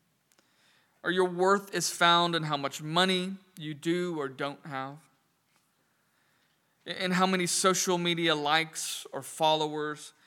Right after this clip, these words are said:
you have, or the scope of your influence, or the depth of your impact,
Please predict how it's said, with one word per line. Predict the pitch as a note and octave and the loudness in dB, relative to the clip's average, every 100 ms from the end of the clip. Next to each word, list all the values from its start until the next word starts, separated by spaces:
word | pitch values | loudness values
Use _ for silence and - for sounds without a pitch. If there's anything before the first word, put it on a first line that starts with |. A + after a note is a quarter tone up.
| _ _ | _ _
you | D3+ | -10
have, | D3 D#3 D3+ D3+ D3+ D3+ - - | -6 2 6 8 6 0 -18 -8
or | E3+ | -4
the | D#3+ | 0
scope | D#3+ - - G3 F3+ - - | 2 2 2 0 0 -4 -6
of | D#3 C#3+ | -6 -4
your | C#3+ C3 A#2+ - | -4 -4 -6 -6
influence, | F#3 E3+ - E3+ E3+ E3 E3 - | -4 -4 -6 -4 -2 -2 -4 -6
or | E3 | -6
the | D#3 | -4
depth | D3+ F3 E3 - - - | 0 4 4 2 -20 -6
of | D3 D3 | -4 -4
your | D3 - | -6 -6
impact, | G3+ F#3 F3 E3+ D#3+ D#3 | -4 -4 0 2 2 0